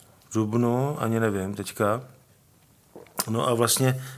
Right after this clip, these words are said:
vyšlo to na tři písničky doteď a teď, teď budeme vydávat,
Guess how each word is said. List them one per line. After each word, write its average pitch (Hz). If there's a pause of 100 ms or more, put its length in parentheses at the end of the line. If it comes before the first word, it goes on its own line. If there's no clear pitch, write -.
vyšlo 127
to 135
na 131
tři 139
písničky 131
doteď 117
a 117
teď, - (260)
teď 110
budeme 117
vydávat, 113